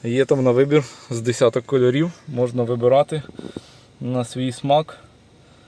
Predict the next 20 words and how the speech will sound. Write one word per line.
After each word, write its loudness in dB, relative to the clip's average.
Сто -4
п'ятдесят -2
дев'ять 2
тисяч -8
пробігу, -4
немає 0
жодних -4
помилок, -2
машина -2
працює, 0
все -2
добре, 4
без 2
ніяких 0
нарікань. -2
Обдуви, 0
підігріви -2
сидінь, -8
третій -2
сінк, -6